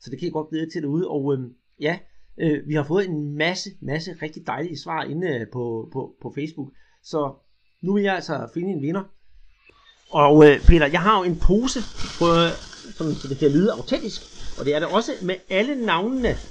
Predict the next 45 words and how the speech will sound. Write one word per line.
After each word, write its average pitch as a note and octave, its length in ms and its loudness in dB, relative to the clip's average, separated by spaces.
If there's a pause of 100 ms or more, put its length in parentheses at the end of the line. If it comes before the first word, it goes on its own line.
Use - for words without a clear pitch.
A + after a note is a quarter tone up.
(260)
på, F3 300 4
øh, C#3+ 280 4
deltagerne, F#3 540 -4
der D3+ 200 -2
har B2+ 320 -4
svaret B2+ 300 -4
korrekt, F3+ 440 -4
og C#3 500 -6
svaret G3+ 520 -6 (100)
er F3+ 220 -4 (640)
på C3+ 140 -8
quizzen, G3 280 -2
det D#3 120 -2
er E3 160 2
nemlig, F#3 360 0
at A2+ 380 -6
Guadalajara B2+ 460 -4 (200)
er A#2+ 180 -8
sponsor D3 400 -10
for D3 60 -8
det B2+ 100 -6
brasilianske E3 400 -10
landshold, F#3+ 340 -6
og D#3+ 120 -10
bogen G3 320 4
hedder G3 240 0 (440)
Fodboldsvindleren. D#3+ 840 2 (540)
Så G3 120 -2
er E3+ 100 -2
du F3 80 -4
klar G#3 220 -4
til G#3 120 -6
at A3 100 2
trække E3 240 -6
det C#3 80 -4
første G3+ 300 -6
navn F3+ 260 -2
op F3 140 -4
af, C3+ 260 -4 (280)
eller A#2 120 -6
navnet E3 320 2
op D#3+ 100 2
af F3 80 0
hatten? G#3+ 360 0 (140)
Og D3+ 120 -10